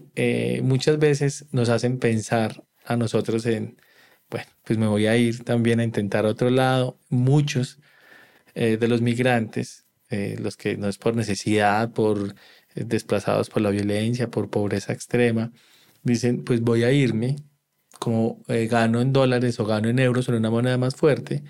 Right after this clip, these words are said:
me parto el lomo quince años o no sé cuánto tiempo, me hago un capital y vuelvo a Colombia". Ese es el plan de muchos.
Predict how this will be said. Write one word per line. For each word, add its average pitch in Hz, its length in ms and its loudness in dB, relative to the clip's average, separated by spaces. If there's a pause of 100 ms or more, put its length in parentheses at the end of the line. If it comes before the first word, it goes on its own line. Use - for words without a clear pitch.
(460)
me 120 140 0
parto 113 340 0
el 123 120 2
lomo 131 440 2
quince 147 460 4
años 131 440 0
o 117 40 -2
no 110 120 -2
sé 120 120 -4
cuánto 123 340 -2
tiempo, 127 400 -2 (320)
me 127 160 2
hago 120 180 4
un 135 60 0
capital 131 640 0 (800)
y 101 480 -2 (540)
vuelvo 107 340 0
a 101 40 -2
Colombia". 98 420 -4 (580)
Ese 117 160 -2
es 117 80 0
el 127 200 0
plan 123 380 2
de 123 220 2
muchos. 185 680 0